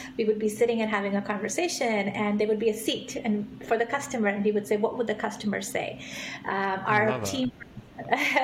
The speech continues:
Speaker 1: Our, our, our product team never writes a single piece of code until we have talked to customers.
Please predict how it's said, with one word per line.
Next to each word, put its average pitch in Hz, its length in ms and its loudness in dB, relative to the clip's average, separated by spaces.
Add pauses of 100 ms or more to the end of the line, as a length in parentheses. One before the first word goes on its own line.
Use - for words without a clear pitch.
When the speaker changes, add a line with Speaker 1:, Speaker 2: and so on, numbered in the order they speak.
(720)
Speaker 1:
Our, 226 360 4
our, 226 400 0
our 233 260 4
product 294 360 2
team 233 260 0
never 247 300 2
writes 214 400 0
a 214 60 -6
single 262 440 0
piece - 300 -4
of 262 160 -6
code 214 360 0
until 214 300 2
we 220 120 0
have 214 120 -2
talked - 300 -6
to 202 80 -2
customers. - 920 -8